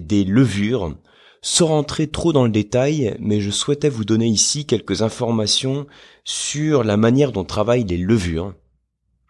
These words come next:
Et les levures sont hyper importants quand on est dégustateur, encore plus quand on est vinificateur. <laughs> Mais quand on est dégustateur, c'est important de connaître de quoi il s'agit et comment les levures agissent, puisque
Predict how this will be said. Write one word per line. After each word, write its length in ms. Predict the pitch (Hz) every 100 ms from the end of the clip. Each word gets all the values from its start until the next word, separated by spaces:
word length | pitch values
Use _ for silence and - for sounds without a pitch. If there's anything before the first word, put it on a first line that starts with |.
| _
Et 80 | 110
les 100 | 104
levures 400 | 98 95 120 147
sont 300 | - 113 123 _ _
hyper 320 | 135 135 123
importants 520 | 104 107 101 123 110 - _
quand 220 | - - 95
on 80 |
est 180 | 98 95
dégustateur, 640 | 82 101 98 - 82 117 110
encore 320 | 80 85 80
plus 160 | 120
quand 220 | - 87 87
on 80 |
est 40 | 90
vinificateur. 880 | 87 90 - - 87 131 156 113 - -
<laughs> 200 | - -
Mais 80 | 123
quand 220 | - 131
on 80 | 123
est 100 | 127
dégustateur, 580 | 123 123 - 123 135 127
c'est 140 | -
important 380 | 90 - 92 113
de 160 | 87 85
connaître 680 | - 113 110 107 - 85 73 - _ -
de 80 | 95
quoi 320 | 95 - 135
il 100 | 120
s'agit 540 | 101 110 92 95 139 - _ _
et 120 | 90 87 _
comment 540 | 147 143 135 117 - _ _
les 120 | - 85
levures 460 | 90 87 95 - _ _
agissent, 600 | 107 92 107 - - - _ _ _ _ _ _ _ _
puisque 460 | - 147 170 -